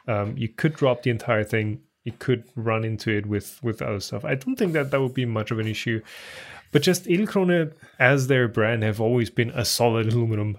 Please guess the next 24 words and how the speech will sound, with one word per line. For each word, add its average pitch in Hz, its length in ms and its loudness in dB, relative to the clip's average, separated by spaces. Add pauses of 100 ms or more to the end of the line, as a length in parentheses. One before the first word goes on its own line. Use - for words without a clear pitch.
(100)
uh, 104 280 0
brand. 104 440 -4
I, 113 300 0 (180)
I, 135 40 -2
I 101 220 -2 (160)
used 131 320 2
to 123 80 -2
have, 113 320 0
or 110 100 -2
I 107 60 0
still 147 260 0
have, 107 260 -4
their 104 120 -4
old 131 240 0
slider, 110 320 -2
which 104 200 -6
I've 123 120 -12
had 120 160 -12
for 110 300 -8 (1300)
one 104 120 -4
and 113 80 -2
a 107 60 -4
half 135 200 -2
years 190 340 -2